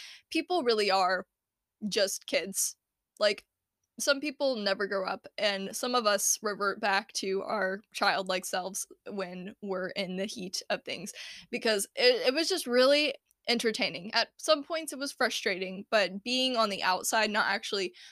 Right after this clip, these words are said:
being one of the people in the fight, it was kind of entertaining. Um, some people got more of a kick out of the drama than I did. I'm not really a drama person. Like, it's entertaining, yeah, but I could do without it. Anyways,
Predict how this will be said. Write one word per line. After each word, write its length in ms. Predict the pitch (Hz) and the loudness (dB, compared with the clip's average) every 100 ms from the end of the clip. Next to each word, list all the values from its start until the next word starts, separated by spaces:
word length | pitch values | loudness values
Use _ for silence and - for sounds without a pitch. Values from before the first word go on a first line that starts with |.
| _ _ _ _ - 190 | _ _ _ _ -12 -10
being 380 | 202 208 214 214 | -6 -2 0 0
one 100 | 214 | 0
of 100 | 202 | 0
the 60 | 220 | -2
people 320 | 220 214 202 | -8 -6 -4
in 120 | 202 | -4
the 80 | 170 | -6
fight, 260 | - 180 - | -4 -2 -2
it 140 | 208 185 | -2 -4
was 340 | 185 185 185 | -2 -2 -2
kind 220 | - 170 | -2 -2
of 80 | 180 | -4
entertaining. 640 | - 180 196 202 - - - - - - - _ | -10 -10 -8 -10 -10 -12 -12 -16 -20 -20 -20 _
Um, 460 | 233 220 208 196 202 - | 2 2 2 -2 -8 -2
some 260 | - 269 | 0 2
people 420 | 269 - 254 233 | 0 4 6 6
got 240 | 220 214 214 | 6 2 2
more 140 | 220 | 0
of 80 | 208 | -2
a 40 | |
kick 200 | 208 220 | -2 0
out 160 | 220 208 | 2 2
of 80 | 190 | 0
the 60 | |
drama 320 | 208 202 202 196 | 2 2 2 0
than 140 | 196 | 0
I 140 | 190 | 0
did. 300 | 196 190 196 240 | 2 2 2 -2
I'm 80 | 202 | -2
not 160 | 202 185 | 0 2
really 420 | 196 190 196 220 _ - | 0 0 -2 -4 _ -12
a 240 | 233 180 - | -10 -10 -12
drama 720 | 208 208 196 214 220 214 208 | -12 -4 0 2 4 2 2
person. 720 | - 214 226 - 247 247 254 208 | 0 0 2 2 2 2 0 0
Like, 280 | 208 196 - | 0 0 -2
it's 340 | 220 - - | -4 -6 -4
entertaining, 500 | 320 277 247 247 240 | 0 0 2 0 2
yeah, 200 | 202 190 | 2 2
but 280 | 202 190 175 _ - | 2 0 -2 _ -8
I 80 | 196 | -6
could 100 | 190 | -2
do 100 | 190 | -2
without 300 | 196 196 214 | 4 4 4
it. 100 | 285 | 4
Anyways, 560 | 285 208 190 202 - | 2 2 0 -2 -6